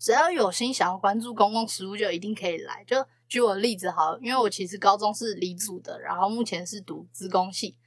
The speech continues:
所以对于公共事务的参与经验，又或者是知识都不是，没有其他社员充足，所以更多时候我在这个社团跟别人讨论是，主要是为了学习，可以听别人的想法，听别人的意见。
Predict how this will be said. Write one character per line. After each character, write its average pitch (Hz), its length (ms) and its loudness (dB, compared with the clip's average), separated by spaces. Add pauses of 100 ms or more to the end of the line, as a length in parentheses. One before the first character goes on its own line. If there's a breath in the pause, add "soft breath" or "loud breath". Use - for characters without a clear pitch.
(220)
所 - 180 -4
以 262 80 -2
对 233 280 4
于 - 20 -2
公 214 160 2
共 226 100 2
事 226 160 -4
务 214 60 0
的 185 140 0
参 196 260 2
与 180 80 -10
经 180 220 -10
验， 190 180 -2
又 196 160 4
或 208 160 2
者 185 80 0
是 196 160 -6
知 180 220 -12
识 190 200 -4
都 180 240 0 (320)
不 202 80 -12
是， 214 320 -6 (140)
没 254 80 4
有 294 140 6
其 - 160 -4
他 208 120 2
社 214 180 2
员 180 140 -2
充 180 280 -8
足， - 180 -16
所 220 140 -10
以 - 20 -8
更 269 160 4
多 269 140 4
时 196 180 -4
候 196 260 4 (300)
我 196 100 -6
在 220 160 4
这 233 140 4
个 208 80 4
社 220 240 4
团 180 320 -4
跟 202 140 -2
别 190 140 -2
人 180 100 -4
讨 - 180 -6
论 190 240 -2
是， 202 220 -6 (320)
主 - 80 2
要 202 120 6
是 285 100 -2
为 269 200 6
了 185 100 2
学 185 280 -4
习， 185 200 -8
可 208 120 -6
以 190 80 -4
听 208 240 -10
别 170 180 2
人 165 100 -6
的 170 240 -4 (220)
想 175 300 -6
法， - 200 2
听 202 200 -8
别 185 100 0
人 165 100 -6
的 165 120 -4
意 190 180 -10
见。 - 300 -6